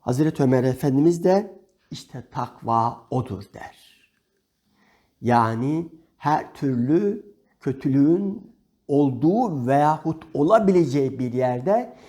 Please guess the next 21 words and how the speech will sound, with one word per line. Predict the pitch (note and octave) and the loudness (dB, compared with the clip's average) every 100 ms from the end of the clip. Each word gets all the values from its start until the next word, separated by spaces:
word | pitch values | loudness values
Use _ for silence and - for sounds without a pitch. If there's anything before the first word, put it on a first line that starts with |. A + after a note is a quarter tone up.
| - - | -20 -6
hiçbir | G3 - - D4+ D4 | -4 -2 2 2 2
kötülüğün | G#3+ G3 F#3+ G3 F#3+ D#3 | -2 -2 -2 0 0 2
bulaşmaması | E3+ C4+ C4 F#3 D#3+ D3+ - | 4 2 2 -2 -2 -4 -8
için | E3 - A3 G3+ - _ _ | -14 -6 -6 -6 -14 _ _
önlemini | D3 C#3+ C3+ A#2 A#2+ A#2+ | 0 2 2 0 -2 -2
almak. | A2 G2 F#2 F2+ _ _ _ _ | -4 -4 -8 -12 _ _ _ _
Takva | - D#3+ - C3 A#2+ | -10 -8 -2 -2 -2
tam | C3+ A2+ G2 | -4 -4 -2
da | A2 G#2+ - _ - | -4 -4 -14 _ -6
bu | A2 F2 - _ _ | -6 -6 -12 _ _
değerli | G#2+ F2+ F#2 - | -10 -10 -10 -12
kardeşlerim. | - - - - - - - - - - - - - | -14 -14 -16 -16 -18 -18 -20 -20 -20 -20 -20 -10 2
Bu | A#3 G#3+ | 2 4
minvalde | F3 D#3 C3+ C3 B2 A#2 G#2+ - - | 0 0 2 2 2 0 -2 -4 -6
oruçlarımızı | C3 C3 - B2 A#2+ A#2 B2+ B2 | -6 -6 -4 -2 -2 -2 -4 -4
tutmaya | - C3 B2+ B2 A#2+ | -8 -6 -2 0 0
gayret | B2 A#2 A#2 A2+ | 0 0 0 -2
edelim. | A2 A2 C#3 A3+ - - - - - _ _ | -2 0 0 -2 -8 -20 -20 -20 -20 _ _
U-, | - D3+ E3+ - F3+ | -2 -2 -2 0 2
unutmayalım | F#3 F#3+ F3 D3+ C3 B2+ E3 G#3+ G3+ | 2 -2 0 2 4 2 0 -2 -4
ki | - F3 F#3 | 0 0 0